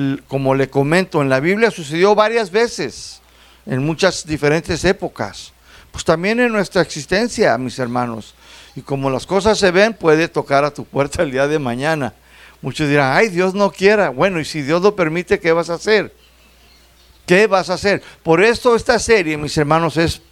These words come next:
porque a nosotros, los pastores, nos interesa. A mí sí me interesa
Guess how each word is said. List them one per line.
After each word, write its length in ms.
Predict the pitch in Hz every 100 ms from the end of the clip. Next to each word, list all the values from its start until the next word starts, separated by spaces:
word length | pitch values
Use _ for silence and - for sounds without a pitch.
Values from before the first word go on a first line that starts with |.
| - - - -
porque 240 | 156 175
a 60 | 156
nosotros, 760 | 147 - 180 208 214 190 - -
los 160 | 139 -
pastores, 640 | 131 - 208 190 190 - - -
nos 240 | - 135 139
interesa. 560 | 135 160 175 175 143 - _
A 120 | 117 123
mí 160 | 220
sí 180 | - 208
me 100 | 190
interesa 640 | 143 139 147 180 - 92